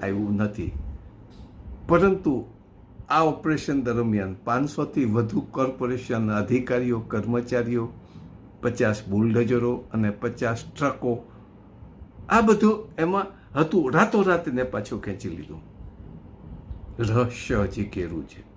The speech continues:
બીજી વસ્તુ એ છે, સૌથી અગત્યની વાત એ છે કે આ ઓપરેશન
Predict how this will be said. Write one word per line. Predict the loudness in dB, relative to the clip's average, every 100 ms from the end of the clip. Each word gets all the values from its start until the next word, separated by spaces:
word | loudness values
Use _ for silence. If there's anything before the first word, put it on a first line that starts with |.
| -20 -20 -20 -20 -20 -18 -18 -20 -20 -20 -14 -14 -14 -18 -16 -16 -16 2
બીજી | 6 8
વસ્તુ | 8 6 2 0
એ | 2 0
છે, | -2
સૌથી | -4 -2 -2 0 -2
અગત્યની | 0 -2 -2 -2 0
વાત | 2 0 0
એ | -2
છે | -4 -6 -10 -12 -20 -6
કે | 0 0 0
આ | 2 4 4 0
ઓપરેશન | -2 -2 -4 -4 4 4 4 0 0 2